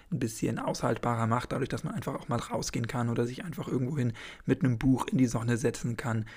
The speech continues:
Alleine zwar, aber immerhin doch draußen ist, ein bisschen was beobachten kann, ein bisschen was sieht und natürlich Vitamin D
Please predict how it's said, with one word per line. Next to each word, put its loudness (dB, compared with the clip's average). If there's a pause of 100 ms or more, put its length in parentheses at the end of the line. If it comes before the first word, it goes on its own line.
(140)
Alleine 4
zwar, 2
aber 0
immerhin 0
doch -6
draußen -2
ist, -4
ein -2
bisschen -4
was -6
beobachten 0
kann, -2
ein 0
bisschen -2
was -4
sieht 0 (440)
und -2
natürlich 0
Vitamin 0
D 2